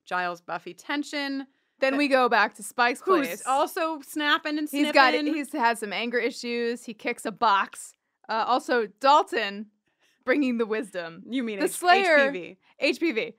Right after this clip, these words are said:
Speaker 2: The Slayer is trouble. Thank you, Dalton. Thank you for this helpful contribution to the conversation.
Speaker 1: It's like, as though he wouldn't have learned by now to not interrupt, I mean, to not, like, say anything about the Slayer, first of all, 'cause it's an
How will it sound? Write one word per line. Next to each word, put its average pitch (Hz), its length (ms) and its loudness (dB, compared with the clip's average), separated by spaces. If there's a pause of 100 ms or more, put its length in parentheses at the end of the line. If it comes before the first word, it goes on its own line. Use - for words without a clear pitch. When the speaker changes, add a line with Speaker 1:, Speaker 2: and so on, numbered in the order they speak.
(240)
Speaker 2:
The 311 120 -4
Slayer 330 380 2
is 277 200 0
trouble. 190 480 -4 (360)
Thank 427 220 -6
you, 233 80 -10
Dalton. 226 560 -4 (320)
Thank 403 180 -4
you 381 100 0
for 247 140 -4
this 240 180 -6
helpful 247 400 -2
contribution 226 680 -6
to 233 80 -12
the 196 100 -10
conversation. 208 520 -6
Speaker 1:
It's - 120 -6
like, 440 240 -2 (260)
as 311 180 -2
though 392 200 -2
he 427 160 -6
wouldn't 320 220 -4
have 262 100 -6
learned 240 300 -6
by 233 140 -2
now 196 300 -6 (260)
to 254 100 -10
not 233 400 -2
interrupt, 220 680 -6 (240)
I 262 60 -2
mean, 285 120 2
to 285 120 -8
not, 302 180 2
like, 285 160 -4
say 240 200 -8
anything 233 280 -6
about 196 180 -4
the 190 60 -14
Slayer, 180 420 -4
first 185 280 -8
of 175 80 -10
all, 170 100 -6
'cause 196 160 -14
it's 170 120 -20
an 220 120 -18